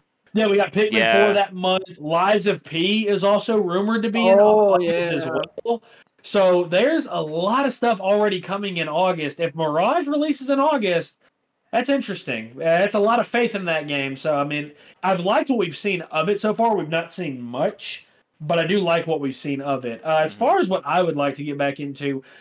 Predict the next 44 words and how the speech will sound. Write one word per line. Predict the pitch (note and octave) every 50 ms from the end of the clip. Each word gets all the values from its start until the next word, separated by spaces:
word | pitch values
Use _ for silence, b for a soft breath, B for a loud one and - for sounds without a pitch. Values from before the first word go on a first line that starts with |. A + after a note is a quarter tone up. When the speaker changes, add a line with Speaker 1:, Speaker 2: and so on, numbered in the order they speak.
| B B _ _ _ -
Speaker 1:
Kyle, | A3 A#3 B3+ B3
you | A#3 -
talk | - C4+ D4+
about | E4 C4+ G3+ F3+ -
platinums | - F#3 G3 G#3 G#3+ G#3+ G#3 G3 F3+ E3+ D3+
that, | D#3+ E3+ D#3+ D#3 D#3
uh, | D#3 D3+ D3+ D3 C#3+ C#3+ _ _ _ _ _ _ _ _ _ _ _ _ _ -
you | E3 F3 F#3
know, | F#3 E3+
you're | E3 E3+ F3+ F3
relatively | F#3 G3+ G#3 G3 G3 A3 G3 F3 E3 -
close | - - F#3 G3 F#3+ G3+
on. | F3+ E3+
There | E3+ F#3+ A3
is | D4 F4+ C4+ F3+
one | E3 D#3+ D#3 F3 F#3 F#3+ F3+
that | D#3+ C#3 B2+
I'm | C3+ D3+ F3 F#3+ F#3
close | - - G#3 G#3+ G3+ - G#3
on | G3+ G3+ G3+ F#3+
that | D#3+ C#3
I've | - -
thought | - - D#3 F3
about | F#3+ F#3+ F#3+ F#3
going | F#3+ G3 G3 G3
back | G3 F#3+
and | F#3+ G3
doing, | G3+ G3+ G3 F#3
and | E3+ D#3+ D3 D3 C#3+ C#3 C#3+ -
when | - D#3+ D#3
we | D#3 C#3+
have | D#3 F#3 F3+ E3+ D3
downtime, | D#3 D#3 D#3+ E3 D#3+ F3 E3+ E3+
I | D3 C3+
might | C#3 C#3+ D3 D3+
actually | D3+ D3 - D3+
do | D#3 D#3+
it. | E3 - b b b b b b
That's | - - - F4
the | - -
Guardians | G3+ F#3+ G#3+ A#3 A#3+ B3+ B3+ A#3+ G#3+
of | G3+
the | F#3
Galaxy | D#3+ D3 C#3+ F3+ G3 F3 E3+ E3 - C#3 B2+